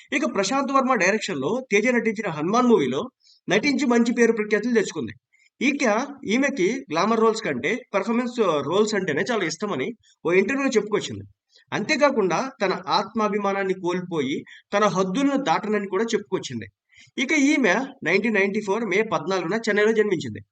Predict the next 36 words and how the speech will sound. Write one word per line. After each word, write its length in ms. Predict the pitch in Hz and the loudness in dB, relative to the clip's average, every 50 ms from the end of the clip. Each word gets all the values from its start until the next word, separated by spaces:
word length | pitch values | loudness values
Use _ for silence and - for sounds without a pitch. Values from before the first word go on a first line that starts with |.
| _ _ _ _ _ - - - _ _ _ - | _ _ _ _ _ -20 -20 -20 _ _ _ -2
ఈమె 280 | - 226 294 285 285 | 0 2 4 4 4
చెన్నైలో 420 | 277 269 - 196 196 220 240 247 233 | 4 2 0 0 2 2 2 2 0
పుట్టినప్పటికీ 600 | 233 190 190 208 220 214 - 170 147 143 185 226 240 | -2 -2 -2 -2 -2 -2 -2 -4 -4 -2 -2 -4 -2
బెంగళూరులో 500 | 175 160 160 180 196 214 214 208 208 202 | 0 0 2 2 6 6 6 4 4 2
పెరిగింది. 340 | 196 190 170 143 117 113 - - | 0 -2 -2 -2 -4 -6 -6 -4
ఇక 140 | 156 165 165 165 | -4 -4 -2 0
గ్రాడ్యుయేషన్ 560 | 160 180 196 208 196 226 233 226 233 233 220 | 2 2 2 4 4 2 2 2 2 -2 -2
కంప్లీట్ 340 | - 196 190 190 196 196 208 | -2 -4 -2 -2 -2 0 0
అయిన 120 | 196 170 | 0 0
తర్వాత 380 | 175 131 135 180 226 226 226 190 214 269 - - - - - _ _ | -2 -2 0 2 2 2 2 0 -2 -4 -6 -10 -20 -20 -20 _ _
సినిమా 260 | - 240 240 269 294 | 0 2 2 4 2
ఇండస్ట్రీపై 520 | 269 - 208 214 233 214 226 226 220 226 202 | 2 0 0 -2 -2 -2 -2 -2 0 0 0
మక్కువ 420 | 180 151 139 139 139 170 220 190 147 | 0 0 -2 -4 -2 0 2 2 2
ఉండడంతో 420 | 147 170 190 220 190 - 151 160 208 262 - _ _ _ _ _ | 2 2 2 0 0 0 -2 -2 -2 -4 -6 _ _ _ _ _
గ్లామర్ 360 | 131 160 208 247 269 294 262 | -2 2 2 4 4 2 2
ప్రపంచంలోకి 520 | 233 240 208 226 196 185 185 190 240 262 226 | 0 -2 -2 0 0 2 2 2 2 2 2
అడుగుపెట్టింది. 500 | 185 185 180 160 143 - 135 120 110 - _ _ | 2 2 0 0 -2 -4 -4 -6 -8 -8 _ _
ఇక 140 | 185 226 247 233 | 0 0 0 -2
ప్రస్తుతం 420 | - - 190 220 214 - - 277 277 277 - | -2 -2 -2 -2 -2 -4 -6 -8 -8 -4 -4
ఈమె, 260 | 214 208 185 151 139 160 226 240 - _ _ - _ _ - | -2 -2 0 -2 -2 -4 -6 -8 -12 _ _ -20 _ _ -4
ఈమె 180 | 208 226 277 | -2 -2 0
గురించి 300 | 269 277 277 269 233 269 | 0 -2 -2 -2 -2 -2
సోషల్ 320 | - 233 220 220 226 233 214 | 0 0 0 0 0 0 0
మీడియాలో 260 | 190 160 160 185 233 | 0 0 0 0 0
ఓ 80 | 226 196 | 2 4
వార్త 220 | 190 196 202 196 202 | 4 2 2 0 -2
వైరల్ 260 | 180 180 175 170 156 | -2 -2 -2 -2 -2
అవుతుంది. 260 | 135 117 - 113 - _ _ - | -4 -6 -8 -14 -16 _ _ -6
ఈమె 180 | 170 160 139 131 | -4 -2 0 0
ఇండస్ట్రీలోకి 520 | 131 143 202 247 240 - 294 277 269 233 | 0 2 0 0 0 -2 -4 -4 -4 -4
అడుగు 280 | 123 139 165 208 220 247 | -4 -2 -2 -2 0 0
పెట్టక 300 | 247 240 233 240 202 190 | -2 -2 -2 -2 -2 -2
ముందు 240 | 190 190 151 147 185 233 - _ _ - _ _ - | -2 0 0 -2 -2 -4 -6 _ _ -20 _ _ 0
మరో 180 | 175 214 233 226 | 0 2 2 2
పని 200 | 220 214 226 226 | 2 2 2 2
చేసింది. 340 | 202 156 - 139 110 - | 2 0 0 -4 -8 -10